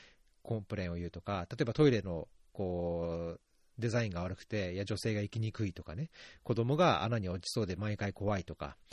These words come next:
まあ、そういうちゃんと、こう、問題について、えー、受け取れるような環境を作るっていうのが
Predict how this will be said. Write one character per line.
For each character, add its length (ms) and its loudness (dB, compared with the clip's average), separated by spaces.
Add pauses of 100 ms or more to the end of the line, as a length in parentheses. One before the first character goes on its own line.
(320)
ま 60 0
あ、 40 0
そ 160 2
う 60 4
い 200 4
う 40 2
ち 100 -4
ゃ 60 2
ん 40 -4
と、 400 0
こ 800 2
う、 40 -2
問 160 0
題 180 2
に 120 0
つ 120 -2
い 100 2
て、 440 0 (520)
え 600 0
ー、 60 0
受 140 -2
け 20 2
取 180 2
れ 60 6
る 60 4
よ 80 6
う 20 2
な 80 -2
環 200 -4
境 180 -4
を 160 -4 (560)
作 200 -4
る 100 0
っ 380 -16
て 100 -4
い 40 0
う 20 -4
の 80 -6
が 280 -6